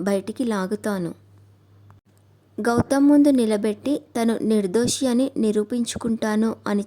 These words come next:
చెప్పి అక్కడి నుండి వెళ్ళిపోతుంది మళ్ళీ. జాబ్ కోసం ఒక కంపెనీకి వెళ్తుంది మళ్ళీ. "జాబ్ నీకే ఇస్తున్నాను" అని చెప్తాడు మాలిని ఇంటర్వ్యూ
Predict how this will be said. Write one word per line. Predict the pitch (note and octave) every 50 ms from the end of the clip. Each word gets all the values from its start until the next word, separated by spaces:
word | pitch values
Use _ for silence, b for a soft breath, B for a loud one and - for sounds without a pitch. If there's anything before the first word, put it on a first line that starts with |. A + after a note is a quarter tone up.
| - G#3
చెప్పి | G3 - - B3 B3+ B3+ - -
అక్కడి | G#3+ G#3 - G#3 G3+ G3+
నుండి | G3+ G3+ G3 A3 G#3
వెళ్ళిపోతుంది | G3 F#3 F#3 G3 G3 - G#3+ G3+ G3+ - G3 F3 E3+ F#3+ B3 C4+
మళ్ళీ. | B3 G3+ D#3+ D#3+ D#3+ F3 F#3 E3+ - - - _ _ _ _ _ _ _ _ _ _ - - _ _ _ _ _ _ _ _ _ _ _ _ _ _ _ _ - -
జాబ్ | G3+ - B3 A#3 A3+ A3+ - - -
కోసం | - D4 C#4+ - E4 D#4 C#4+ - -
ఒక | B3 C4+
కంపెనీకి | B3 - B3 G#3+ G3 F#3+ - A3+ A#3 A#3+ A#3+ A#3+ - B3
వెళ్తుంది | A3 G3+ F3+ F#3+ - F#3 F3 F3 G3+ B3
మళ్ళీ. | A#3+ G#3 F3+ E3 E3 E3+ F3 D#3+ - - - - - - - - - - - - - - - - - - - - _ _ _ _ _ _ -
"జాబ్ | G#3 G#3+ - B3+ A#3 A#3 B3+ C4 - C#4+
నీకే | C4+ C4 A3+ G#3 - B3 B3+ C4
ఇస్తున్నాను" | B3+ - - - - A3 G#3+ G#3+ G#3+ G#3 G3+ G#3 G#3 G#3+ - - -
అని | G3+ G#3 G3+ G3+ -
చెప్తాడు | G#3+ F#3 - - - F3+ F3+ G#3+ A#3+ -
మాలిని | - G#3 G#3 G3 F#3 F#3+ G3 G3+ G#3+ A3+ -
ఇంటర్వ్యూ | - G3+ G3 F3+ G3 G3 F#3+ G#3+ G#3+